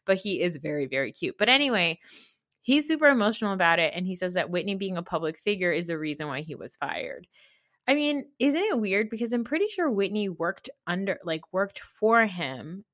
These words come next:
in some capacity, and then he ended up having an affair with her and getting married to her, and she was significantly younger than him, and I feel like those are pretty good reasons to get fired, but for him to get fired now at this point because his wife has a television show, <sighs> I mean,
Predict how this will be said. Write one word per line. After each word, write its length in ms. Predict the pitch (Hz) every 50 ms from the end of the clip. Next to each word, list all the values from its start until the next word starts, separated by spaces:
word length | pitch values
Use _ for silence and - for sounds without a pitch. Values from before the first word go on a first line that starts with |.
| _ -
in 240 | 175 180 180 180
some 260 | 180 - 208 196 190 190
capacity, 840 | 190 185 175 185 180 170 175 180 175 - 185 160 147 139 123 - -
and 220 | 180 185 175 170
then 160 | 175 175 175
he 180 | 170 165 180 -
ended 280 | - 180 180 175 170 180
up 100 | 170 -
having 340 | - - 170 180 185 185
an 80 | 185 175
affair 400 | 165 165 - _ - 175 180 180
with 180 | 175 170 165 - -
her 340 | 160 151 143 147 147 151 - - - - - - - _ _
and 120 | 180 180
getting 300 | 175 175 175 170 160 156
married 400 | 160 151 165 170 175 170 151 147
to 80 | - 156
her, 260 | 151 156 135 143 135
and 180 | 101 69 - 165
she 100 | - 180
was 100 | 175 180
significantly 680 | - 175 175 175 175 180 214 208 196 180 170 175 165 156
younger 360 | 147 127 131 160 170 170 165
than 160 | - 135 147
him, 160 | 160 156 143
and 80 | 151 156
I 80 | 156 175
feel 200 | - - 214 277
like 120 | 320 285 208 160 151 _ _
those 480 | 156 147 190 277 381 427 403 320 -
are 100 | 170 151
pretty 260 | 147 - - 190 196 196
good 180 | 185 180 151
reasons 420 | 151 147 147 139 139 143 147 - -
to 80 | 160
get 220 | 139 147 123 - -
fired, 340 | 143 139 139 139 143 156 _ _
but 180 | - - - -
for 100 | 180 175
him 260 | 180 208 220 247 269
to 100 | 277 247
get 240 | 202 185 - - _
fired 400 | 180 151 147 117 87 107 156 165
now 280 | 165 160 160 165 147
at 160 | 127 - - -
this 240 | 247 285 294 - -
point 240 | - 175 160 -
because 200 | 165 160 - 156
his 140 | 147 147 147
wife 180 | 160 151 156 - -
has 100 | 165 156
a 80 | 135
television 560 | - - - 247 269 254 214 190 160 160 160
show, 320 | 151 - 165 147 139 127 - -
<sighs> 1160 | - - - - - - - _ _ _ _ _ _ _ _ _ _ _ _ _ _ _ _ -
I 880 | 240 254 277 277 269 247 226 214 208 - _ _ _ _ _ - 226 240
mean, 340 | 233 226 226 220 214 202